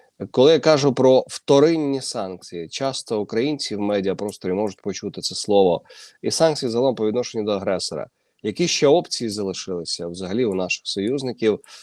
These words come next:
Е, пресловутий Росатом тут зрозуміло, але ж не тільки про нього може йтися.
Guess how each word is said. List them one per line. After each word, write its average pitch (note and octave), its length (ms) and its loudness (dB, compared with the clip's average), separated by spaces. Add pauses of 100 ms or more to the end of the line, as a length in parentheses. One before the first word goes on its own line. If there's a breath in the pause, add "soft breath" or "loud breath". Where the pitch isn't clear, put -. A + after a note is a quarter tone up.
(360 loud breath)
Е, G2 160 2
пресловутий B2 680 0
Росатом A2 580 2
тут A2+ 160 -6
зрозуміло, G2+ 720 -6
але G2+ 300 2
ж G#2 160 -4
не A2 120 2
тільки A2+ 300 0
про G#2+ 160 2
нього G2+ 600 0 (440)
може F#2+ 360 0
йтися. - 380 -8